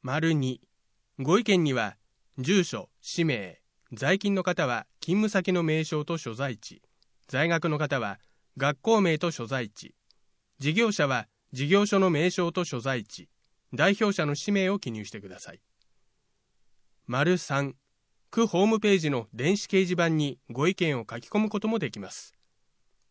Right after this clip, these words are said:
丸四、いただいた主なご意見の概要と、それに対する区の考え方などは、七月の広報杉並などで公表する予定です。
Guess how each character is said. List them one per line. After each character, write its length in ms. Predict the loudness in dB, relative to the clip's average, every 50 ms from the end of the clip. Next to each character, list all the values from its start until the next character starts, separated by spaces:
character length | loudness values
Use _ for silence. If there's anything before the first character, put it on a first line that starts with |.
| _ _ _ _ _ _ _ _ _ _
丸 320 | -6 -4 -2 0 0 0 0
四、 300 | 0 0 -2 -4 -6 -12 _ _ _ _ _ -20 _ _ _ _ _ _ _ _ _ _ _ _ _ _ _ _ -10
い 60 | -2
た 140 | 2 2 4
だ 100 | 4 4
い 80 | 2 2
た 200 | 2 0 0 2
主 180 | 2 2 4 4
な 140 | 4 4 4
ご 120 | 4 2
意 60 | 2
見 220 | 2 2 2 2 2
の 80 | 0
概 200 | 0 -2 0 0
要 160 | 0 0 -2
と、 300 | -2 -4 -6 -8 -8 -8 _ _ _ _ _
そ 160 | -10 -2 2
れ 80 | 2 4
に 160 | 4 4 2
対 180 | 4 4 4 4
す 140 | 4 2 0
る 220 | 0 0 -2 -2
区 80 | 0 0
の 140 | 2 2 0
考 260 | 0 0 0 2 2
え 80 | 2 4
方 220 | 2 2 2 2
な 100 | 2 2
ど 140 | 0 -2 -2
は、 200 | -4 -4 -6 -8 _ _ _ _ _ _
七 280 | -12 -12 -6 -2 0 2
月 240 | 2 2 2 2 2
の 220 | 2 0 -2 -6 _
広 280 | 0 2 2 2 2 0
報 120 | -2 -4 -4
杉 260 | -6 -4 -2 0 0
並 180 | 2 2 2
な 140 | 2 2 2
ど 100 | 2 0
で 200 | 0 0 -2 -4 _
公 160 | -8 -4 -4
表 260 | -4 -2 0 0 0
す 140 | 0 0 -2
る 80 | -2 -2
予 100 | -2 -4 -6
定 180 | -10 -12 -12
で 100 | -12 -12 -14
す。 260 | -14 -14 -16 -16